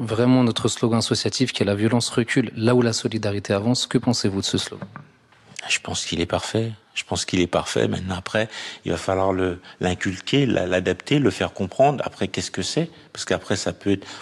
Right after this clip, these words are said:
Speaker 2: pour certains, c'est, ça peut être, euh, « Ouais, mais on comprend pas et c'est vague et ça veut dire quoi vraiment ? » Je pense que le travail que vous faites, il est important.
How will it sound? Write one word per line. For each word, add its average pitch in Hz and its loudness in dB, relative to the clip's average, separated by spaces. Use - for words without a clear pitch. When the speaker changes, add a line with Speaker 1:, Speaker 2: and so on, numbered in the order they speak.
Speaker 2:
pour - -6
certains, - 0
c'est, - -4
ça - -4
peut 104 2
être, 92 0
euh, « 87 -2
Ouais, 92 0
mais 85 -4
on 98 -4
comprend 95 -4
pas 107 0
et 107 0
c'est - -4
vague 101 2
et 90 0
ça 92 -2
veut 92 2
dire 92 0
quoi 104 2
vraiment ? » 95 -2
Je - 0
pense 127 0
que 101 2
le 95 0
travail 117 2
que - 2
vous 107 6
faites, 135 0
il 110 0
est 107 2
important. 98 -2